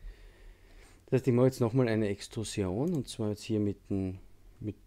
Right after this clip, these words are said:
mit diesem Gebilde, weil dann kann man nämlich gleich die, die Vorteile von so einer Schale auch zeigen. Oder das wird auch jetzt hier mit einer dünnen Extrusion funktionieren. Und zwar, es geht ja darum, das ist schon sehr komplex, wir haben hier Rundungen drinnen und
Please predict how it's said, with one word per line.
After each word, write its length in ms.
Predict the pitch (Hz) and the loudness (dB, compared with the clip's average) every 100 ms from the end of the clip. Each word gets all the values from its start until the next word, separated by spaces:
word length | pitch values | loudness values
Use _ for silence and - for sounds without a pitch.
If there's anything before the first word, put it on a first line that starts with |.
| - | -4
mit 260 | 135 - | -4 -2
diesem 220 | 143 156 131 | -4 -2 -2
Gebilde, 520 | - 104 127 160 160 | -2 -2 0 0 -2
weil 140 | 131 110 | -4 -4
dann 220 | 104 - | -4 -6
kann 160 | - 107 | -2 0
man 100 | 107 | 0
nämlich 160 | 107 | 0
gleich 180 | - 101 | -2 -4
die, 100 | 107 | -6
die 220 | - 104 | -6 -6
Vorteile 580 | - 104 104 - 101 101 | -2 -2 0 -2 -2 -2
von 160 | 98 98 | -4 -6
so 120 | 95 | -6
einer 160 | 92 | -8
Schale 440 | 90 90 98 143 - | -8 -8 -4 -4 -4
auch 140 | 87 | -8
zeigen. 460 | - 87 85 113 - - - - - - | -10 -8 -2 0 0 -2 -12 -18 -20 -10
Oder 160 | 104 92 - | -6 -6 -6
das 200 | - - | -12 -4
wird 160 | 113 - | -2 -2
auch 120 | 92 | -4
jetzt 160 | 104 - | -6 -4
hier 100 | 101 | -4
mit 100 | 95 | -2
einer 140 | 90 | -4
dünnen 300 | - 135 123 | 2 2 2
Extrusion 640 | 95 - 98 - 92 87 | -2 -6 -8 -6 -4 -4
funktionieren. 680 | - 90 - - 90 110 175 - _ _ - - - - - - - - - - | -4 -6 -8 -8 -4 -4 -6 -12 _ _ -20 -20 -20 -20 -20 -20 -20 -20 -20 -12
Und 100 | 107 | -4
zwar, 120 | 120 | 0
es 120 | 120 | -2
geht 160 | - 117 | 0 2
ja 60 | 131 | 2
darum, 440 | 85 98 120 135 | 4 2 4 2
das 140 | 117 | 2
ist 160 | 120 - | -2 -4
schon 140 | - | -4
sehr 200 | 110 110 | -2 0
komplex, 580 | 104 117 104 104 147 - | 0 -2 0 0 -2 -4
wir 100 | 110 | -4
haben 120 | 107 | -2
hier 140 | 104 98 | -2 -2
Rundungen 480 | 110 139 151 147 139 | 0 0 0 -2 -2
drinnen 460 | 131 131 147 151 - - - _ _ | -2 0 0 -2 -6 -18 -20 _ _
und 640 | - 110 107 110 110 110 | -6 0 2 2 0 -4